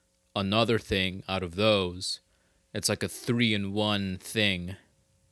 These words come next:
you know? So you can, you can build one thing, take it apart, build another thing, take it apart, you know? And it's all in the instructions there. And she thought it was nice. She thought it was cute.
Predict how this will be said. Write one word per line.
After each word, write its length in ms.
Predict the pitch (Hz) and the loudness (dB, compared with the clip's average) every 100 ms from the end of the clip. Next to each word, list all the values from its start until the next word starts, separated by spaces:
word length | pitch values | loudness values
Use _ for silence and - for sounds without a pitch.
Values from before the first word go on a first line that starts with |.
| _ _ _ _ - | _ _ _ _ -6
you 100 | 104 | -2
know? 200 | 95 95 | 0 -2
So 160 | - | -2
you 100 | 98 | -2
can, 320 | 92 95 90 92 - | -4 -6 -6 -10 -10
you 120 | 98 | -8
can 220 | 90 87 _ _ _ _ _ _ _ - | -6 -8 _ _ _ _ _ _ _ 0
build 260 | 127 135 | 2 2
one 280 | 117 117 113 | 2 0 0
thing, 460 | - 92 92 98 110 _ _ | -2 -2 -2 -6 -12 _ _
take 260 | - 107 110 | 0 2 2
it 60 | 120 | 0
apart, 460 | - 95 95 - _ _ | -2 0 0 0 _ _
build 220 | 107 101 104 | 0 0 2
another 380 | 98 104 98 | 0 0 0
thing, 440 | 90 95 90 90 95 | -4 -4 -4 -4 -6
take 240 | - 98 95 | -4 -4 -4
it 60 | |
apart, 440 | 98 - 92 92 - _ _ _ _ _ _ _ _ _ - | -8 -4 -4 -4 -6 _ _ _ _ _ _ _ _ _ -8
you 80 | |
know? 260 | 92 92 98 - _ - | -4 -2 -4 -8 _ -14
And 100 | 90 | -6
it's 140 | - | 0
all 260 | 120 123 117 | 2 4 2
in 100 | 107 | 0
the 120 | 98 | -2
instructions 720 | 92 - - 92 - 95 90 | -2 -4 -2 -2 -4 -10 -6
there. 300 | 92 95 95 - _ _ _ - | -2 -2 -4 -10 _ _ _ -10
And 120 | 104 | -2
she 200 | - 185 | 0 2
thought 260 | 165 113 104 | 2 0 0
it 100 | 101 | -2
was 120 | 104 | -2
nice. 560 | 131 143 82 - - - _ _ | 0 0 0 0 -2 -4 _ _
She 200 | - 139 | -6 -4
thought 280 | 131 107 104 | 0 0 2
it 80 | 107 | 0
was 140 | 110 | -4
cute. 520 | - - 113 82 - | -4 -2 -2 -2 -8